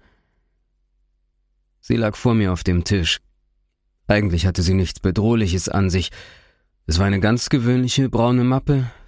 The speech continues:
die mit weißen Gummibändern zusammengehalten wurde. Ich zupfte an ihnen herum. "Ungeklärter Kriminalfall",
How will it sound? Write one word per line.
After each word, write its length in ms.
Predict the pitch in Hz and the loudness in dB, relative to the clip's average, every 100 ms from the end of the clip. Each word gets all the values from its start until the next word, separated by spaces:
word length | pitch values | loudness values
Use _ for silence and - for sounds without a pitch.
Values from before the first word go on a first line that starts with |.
| - | -2
die 80 | 95 | -2
mit 160 | 92 | 0
weißen 380 | 101 107 - 117 | 0 0 0 0
Gummibändern 600 | 117 107 90 92 87 85 | 2 0 0 0 0 0
zusammengehalten 840 | - 90 90 90 82 82 80 82 | 0 0 2 2 0 0 0 -2
wurde. 320 | 76 78 76 - _ _ _ _ _ _ _ _ _ _ _ _ _ _ _ _ _ | 0 -2 -2 -6 _ _ _ _ _ _ _ _ _ _ _ _ _ _ _ _ _
Ich 300 | 120 127 - | -4 -4 -4
zupfte 480 | - 151 - - 120 | -2 -2 -2 -2 0
an 200 | 117 113 | 0 0
ihnen 280 | 117 113 101 | 0 0 2
herum. 480 | 104 101 110 90 73 _ _ _ _ _ _ _ _ _ _ _ _ _ _ _ _ _ _ - | 2 2 2 0 -4 _ _ _ _ _ _ _ _ _ _ _ _ _ _ _ _ _ _ -2
"Ungeklärter 1000 | 110 113 92 90 - 95 87 85 78 76 | 0 2 0 -4 -2 0 0 0 -2 -2
Kriminalfall", 1080 | - 98 87 76 87 92 - - 78 71 | -2 0 2 0 0 -2 -2 -2 -2 -2